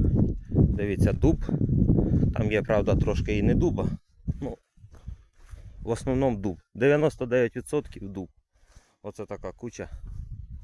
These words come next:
В нас коштує одинадцять тисяч гривень. Отака кучка. Коротше, приїжджав <clears throat> з роботи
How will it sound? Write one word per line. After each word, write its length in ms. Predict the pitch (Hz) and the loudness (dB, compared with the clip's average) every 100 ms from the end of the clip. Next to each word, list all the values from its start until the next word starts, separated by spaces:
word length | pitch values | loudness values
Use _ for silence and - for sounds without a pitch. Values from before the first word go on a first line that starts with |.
| - - - - - - - - - - - - - - - - - - - | -14 -14 -14 -14 -10 -6 -6 -6 -12 -20 -20 -20 -20 -20 -20 -18 -18 -20 -20
В 180 | - 98 | -12 -4
нас 260 | 123 135 | -4 -4
коштує 600 | - 117 - 107 101 107 107 - - - _ - - - - - _ - - | -4 -4 -4 -4 -2 -2 -4 -12 -18 -20 _ -20 -20 -20 -20 -20 _ -16 -12
одинадцять 640 | - 95 117 135 113 107 - | -10 -6 -2 -2 -4 -8 -6
тисяч 360 | 110 - 95 | -6 -6 -6
гривень. 460 | 82 87 90 85 90 - - - - - - - - - - - - _ _ - - _ _ _ _ - - - - - | -6 -6 -4 -4 -6 -10 -18 -16 -16 -14 -16 -18 -18 -18 -16 -16 -20 _ _ -20 -20 _ _ _ _ -20 -20 -20 -20 -20
Отака 440 | - 101 - - 92 | -12 -8 -8 -10 -12
кучка. 440 | - - - - - _ - | -6 -6 -6 -18 -20 _ -12
Коротше, 300 | 131 139 135 | -6 -6 -6
приїжджав 600 | - 113 120 107 120 104 - _ _ _ _ _ _ _ _ _ | -8 -6 -6 -4 -4 -6 -10 _ _ _ _ _ _ _ _ _
<clears throat> 1200 | - 220 147 95 - - - - 92 95 92 104 | 2 4 4 0 -14 -20 -20 -20 -20 -20 -20 -18
з 140 | - 98 | -16 -6
роботи 520 | 110 98 101 98 98 | -6 -4 -4 -6 -12